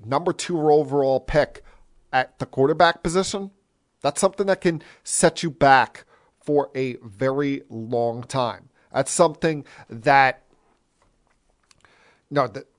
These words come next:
it, it's the hardest thing in all of professional sports to find,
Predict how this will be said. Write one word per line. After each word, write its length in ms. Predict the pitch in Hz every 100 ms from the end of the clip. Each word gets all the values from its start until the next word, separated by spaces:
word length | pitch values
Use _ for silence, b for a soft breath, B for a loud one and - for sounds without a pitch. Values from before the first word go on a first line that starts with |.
| _ -
it, 200 | 156 170
it's 220 | - -
the 80 | 131
hardest 520 | - 147 165 180 -
thing 320 | 175 165 160 156
in 140 | 143
all 280 | 131 135 151
of 100 | 160
professional 460 | 143 - 151 - 139
sports 420 | - 143 143 -
to 100 | -
find, 320 | - 135 117